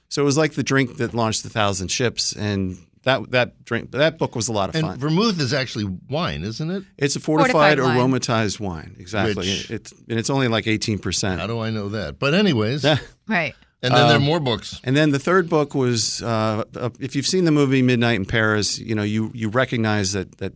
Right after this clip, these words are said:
Speaker 1: you, you understand that Paris was a mecca for artists back in the twenties, from Hemingway to Fitzgerald to Dos Passos to Picasso to, you know, Gertrude Stein to Cole Porter, you name it.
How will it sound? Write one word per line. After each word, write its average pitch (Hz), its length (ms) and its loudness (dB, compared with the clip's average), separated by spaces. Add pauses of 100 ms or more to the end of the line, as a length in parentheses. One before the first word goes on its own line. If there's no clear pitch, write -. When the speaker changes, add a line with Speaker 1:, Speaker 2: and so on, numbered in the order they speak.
Speaker 1:
you, 110 100 -10
you 107 200 -4
understand 113 460 0
that 98 100 -6
Paris 113 400 2 (320)
was 120 180 0
a 110 60 0
mecca 113 320 2
for - 200 -6
artists 101 360 0
back 98 260 -2
in 95 80 -4
the 90 60 -4
twenties, 87 420 -6
from 95 200 -8
Hemingway 107 420 0
to 95 80 -2
Fitzgerald 104 560 -2
to 92 80 -10
Dos 87 240 -4
Passos 120 520 0 (440)
to 95 80 -12
Picasso 117 760 0
to, 95 300 -4
you 101 100 -8
know, 90 80 -6
Gertrude 127 400 -2
Stein 110 560 0
to 92 300 -8
Cole 123 260 -4
Porter, 113 480 -2 (340)
you 131 140 -2
name 120 300 4
it. 107 160 -2